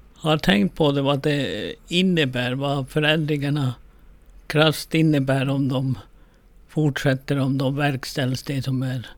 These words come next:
det som har varit på gång och det man, det man känner oro och är ängslig över, de som har, de som väntar på brevet från Försäkringskassan att det ska omprövas.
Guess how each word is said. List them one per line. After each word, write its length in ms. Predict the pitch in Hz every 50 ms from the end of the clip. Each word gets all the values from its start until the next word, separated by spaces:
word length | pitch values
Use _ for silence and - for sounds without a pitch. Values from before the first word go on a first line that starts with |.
| - - - - - - - _ - - - -
det 140 | - 147 147
som 140 | 143 147 143
har 100 | 147 135
varit 260 | 139 139 143 131 -
på 80 | 151 147
gång 360 | 135 160 160 156 151 147 135
och 80 | 143 127
det 180 | 127 139 135
man, 280 | 127 135 135 131 117 - - - - - - - - -
det 160 | - 147 139 143
man 160 | 139 135 131
känner 400 | - 151 139 143 143 139 156 151
oro 420 | 151 151 135 147 143 143 139 135
och 340 | 131 131 - - - - - - - - - - - - - - - - - - _ _ - _ _ _ _ -
är 180 | 143 143 143
ängslig 440 | 139 147 151 151 139 - - 147 139
över, 220 | 135 131 131 139 120
de 260 | - 131 139 131 123
som 180 | 147 143 131
har, 280 | 120 143 143 143 135 127 - - - _ - - - -
de 180 | - - 151 143
som 140 | 156 151 151
väntar 380 | 160 156 156 156 135 - 143
på 160 | 135 - 165 151
brevet 540 | 135 147 147 147 143 139 139 139 135 -
från 160 | - 147 135 127
Försäkringskassan 720 | - 135 151 151 139 - - 147 135 - - 151 135 143
att 100 | 135 -
det 120 | 143 147
ska 180 | - - - 156
omprövas. 840 | 139 131 131 - - - 147 135 139 139 127 120 - - - -